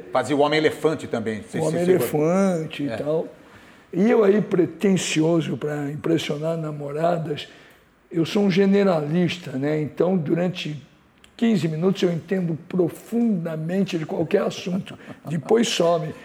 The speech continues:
Speaker 2: Então, eu falava do Stanislavski. Eu
Speaker 1: <laughs> Para o Paulo Altran.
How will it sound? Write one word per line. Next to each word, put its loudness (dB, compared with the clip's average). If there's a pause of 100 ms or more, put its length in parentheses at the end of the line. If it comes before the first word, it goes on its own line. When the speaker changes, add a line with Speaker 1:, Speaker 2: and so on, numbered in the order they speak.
(140)
Speaker 2:
Então, 2
eu 0 (520)
falava 4
do 0
Stanislavski. 0 (520)
Eu 2
Speaker 1:
<laughs> 0
Para 10
o 2
Paulo 8
Altran. 4